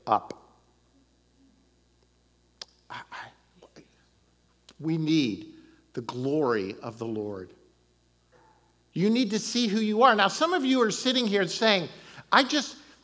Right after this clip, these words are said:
that, that is so unbelievable. I, that cannot be me.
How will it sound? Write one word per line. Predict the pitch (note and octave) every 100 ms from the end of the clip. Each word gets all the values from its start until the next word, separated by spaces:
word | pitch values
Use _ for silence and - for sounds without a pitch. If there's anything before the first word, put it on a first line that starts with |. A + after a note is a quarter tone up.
| _
that, | C#4 C4+ - - - - F3
that | C4+ D4
is | G#3
so | D#4+ F4
unbelievable. | D4+ G#3+ E3 G#3 E4 F#4+ G#3 D3 -
I, | G#3 G#3
that | D4 D4
cannot | - C4+ D4 E4 -
be | F3+
me. | E3 C#4 F4 D#4 -